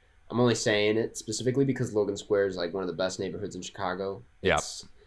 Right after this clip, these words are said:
Speaker 1: an amazing neighborhood. You used to live there yourself.
Speaker 2: I did
Speaker 1: Um,
Speaker 2: used to live there for six months during, uh, the
Speaker 1: Yeah.
Speaker 2: pandemic.
Speaker 1: Yeah. And just for anyone who's, like, ever gonna visit Chicago, you should go to Logan Square 'cause they have great restaurants and great parks and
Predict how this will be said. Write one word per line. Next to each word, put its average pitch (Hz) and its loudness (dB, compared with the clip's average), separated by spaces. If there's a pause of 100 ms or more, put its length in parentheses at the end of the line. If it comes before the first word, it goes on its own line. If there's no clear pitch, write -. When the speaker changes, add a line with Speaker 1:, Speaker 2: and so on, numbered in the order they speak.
(120)
Speaker 1:
an - -8
amazing 101 0
neighborhood. 95 -2
You 113 0
used 135 -2
to 110 0
live 90 0
there 87 -4
yourself. - -8 (220)
Speaker 2:
I 104 6
did 104 4
Speaker 1:
Um, 127 2
Speaker 2:
used 101 -2
to 85 0
live 80 -2
there 80 -2
for 85 -2
six - -6
months 117 0
during, 110 -2
uh, 98 2
the 92 0
Speaker 1:
Yeah. 95 0
Speaker 2:
pandemic. 101 -2 (500)
Speaker 1:
Yeah. 82 -2 (480)
And 95 -2 (260)
just 127 0
for 135 6
anyone 117 4
who's, 104 -2
like, 92 0
ever 104 0
gonna 107 2
visit 104 -2
Chicago, 98 0
you 90 -4
should 87 -12
go 95 0
to 87 -2
Logan 87 -2
Square 95 -4
'cause - -16
they 85 -8
have 78 -14
great 90 -4
restaurants 85 -8
and 82 -8
great 85 -4
parks - -6
and 76 -12